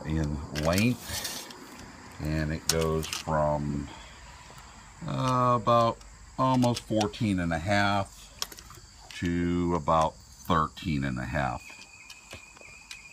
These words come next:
If you want to see how I made it, stick around.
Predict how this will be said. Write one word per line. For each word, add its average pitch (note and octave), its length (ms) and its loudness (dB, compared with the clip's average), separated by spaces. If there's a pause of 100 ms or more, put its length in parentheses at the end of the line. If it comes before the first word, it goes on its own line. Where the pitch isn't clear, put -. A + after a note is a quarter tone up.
(580)
If - 80 -10
you D#2 100 0
want D#2 180 0
to D2+ 60 -4
see E2+ 140 -2
how E2+ 240 2
I E2+ 40 2
made G2+ 260 4
it, - 120 -4
stick - 320 -6
around. D#2 400 0